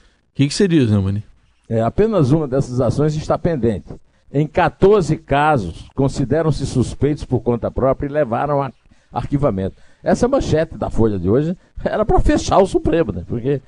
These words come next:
Speaker 2: é, é, isso aí é o fim da picada, é a completa impunidade, isso não tá previsto em nenhuma lei,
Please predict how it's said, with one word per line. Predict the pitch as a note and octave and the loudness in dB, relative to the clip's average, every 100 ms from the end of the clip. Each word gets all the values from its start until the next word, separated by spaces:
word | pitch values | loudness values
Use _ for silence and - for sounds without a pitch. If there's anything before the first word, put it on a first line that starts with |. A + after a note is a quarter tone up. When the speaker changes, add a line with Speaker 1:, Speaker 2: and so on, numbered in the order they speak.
| _ _ - | _ _ -4
Speaker 2:
é, | A#2 A2+ - | -2 -2 -2
é, | B2+ C#3+ D#3+ - | 2 2 0 0
isso | D#3+ | 2
aí | G3 | 4
é | B3+ | 4
o | F#4 | 4
fim | D#4+ | 2
da | G4 | 2
picada, | - D#4+ - C#3 C3 G#2+ | 0 0 0 -2 -2 -2
é | C3 | 0
a | D#3 C3+ F2+ - _ _ - | 2 0 -2 -10 _ _ 2
completa | D#3+ - E3 G#3+ B3 A3+ | 2 4 4 4 4 2
impunidade, | F#3+ C#3 D3+ B2 F#2 G#2 B2 B2 C#3 | 2 2 2 2 2 2 2 0 -2
isso | B2+ C#3+ | -2 -2
não | C#3+ B2 | -2 2
tá | E3 | 0
previsto | E3 C3 G2+ C3+ - A#2 | 2 2 4 2 0 -2
em | |
nenhuma | A2 G#2+ F#2+ | 0 0 0
lei, | F2 A#2+ | 0 0